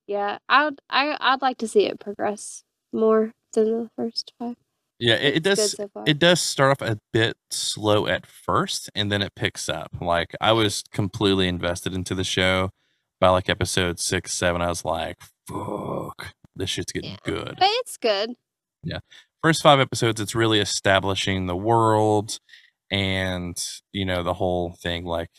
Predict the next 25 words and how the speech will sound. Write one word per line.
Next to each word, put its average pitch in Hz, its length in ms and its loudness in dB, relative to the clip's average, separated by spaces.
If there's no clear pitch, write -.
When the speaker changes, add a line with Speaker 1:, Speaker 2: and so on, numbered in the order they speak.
Speaker 2:
we'll 123 160 2
get 120 140 0
into 98 280 -2
it 95 120 -2
next 87 280 -6
week, 87 200 -6
but 107 600 2
it, - 140 -4
it's - 200 0
Speaker 1:
This - 40 -4
is 95 60 -2
Speaker 2:
one 95 120 2
of 92 120 -2
my 92 180 2
new 98 200 2
f-, - 280 -8
it's - 200 -4
one 156 220 0
of 170 80 2
my 147 220 4
favorite 104 360 0
new 92 240 -4
animes, 85 640 -10
I - 60 -8
think. - 380 -14